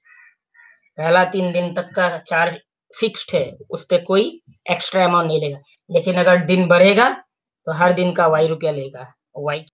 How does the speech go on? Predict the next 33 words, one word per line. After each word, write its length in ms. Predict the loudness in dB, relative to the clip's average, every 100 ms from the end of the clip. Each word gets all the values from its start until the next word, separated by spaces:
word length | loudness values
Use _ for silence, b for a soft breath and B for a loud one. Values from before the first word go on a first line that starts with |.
| _ -4
ये, 100 | -2
ये 180 | 4 4
marker 380 | 4 2 0
pen 180 | 0 2
है 80 | 2
ना, 320 | 2 -2 -4 _ _ _ _ _ _ _
ये 80 | 2
marker 340 | 2 2 0
pen 360 | -2 -2 -4 -6 -12 -6
मैं 140 | -4 -4
दुकान 300 | 0 0 2
से 120 | 0
लेके 280 | 2 2 4
आया, 460 | 4 4 2 -4 -18 -8
मान 200 | -6 0
लो 120 | 0
रखा 220 | 0 0
हुआ 140 | 0
था 100 | 0
दुकान 320 | -2 -4 -6 -6
पे, 120 | -8 -10 _ _ _ _ _ _
तो 80 | -10
लेके 320 | 0 0 2
आया, 280 | 2 4 2 -2 -2
उसने 280 | -2 0 0
बोला 280 | 2 2 2
कि 420 | -2 -10 -10 -4
आपको 320 | -2 -2 -4 -8
इसका 260 | -4 -4
बीस 220 | -2 -4 -10
रुपया 220 | -8 -6
देना 260 | -6 -10
है 80 | -14